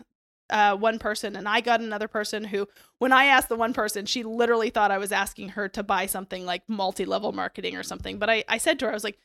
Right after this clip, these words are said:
"No, no, no, this is called a mastermind.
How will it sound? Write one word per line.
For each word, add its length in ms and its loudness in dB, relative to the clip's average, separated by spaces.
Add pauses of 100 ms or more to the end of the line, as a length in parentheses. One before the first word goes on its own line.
(240)
"No, 100 4
no, 120 4
no, 280 2
this 220 -2
is 80 -6
called 240 6
a 60 0
mastermind. 800 0